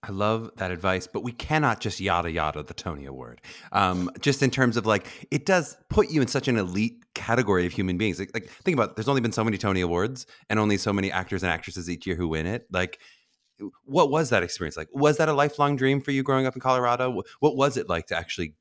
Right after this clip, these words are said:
you know, get the statue and give the speech and, and do the whole thing?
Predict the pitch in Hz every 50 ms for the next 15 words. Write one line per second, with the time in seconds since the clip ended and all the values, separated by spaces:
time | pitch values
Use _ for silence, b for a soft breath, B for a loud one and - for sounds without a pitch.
0 | _ _ _ _ _ - _ - 107 92 82 82 85 85 - 92 - 101 - -
1 | 98 - - 90 82 82 - - - 87 85 82 78 80 80 - b b b b
2 | - 92 82 87 - - - 87 85 - - 87 82 85 80 85 87 85 90 80
3 | 80 82 82 - 95 90 -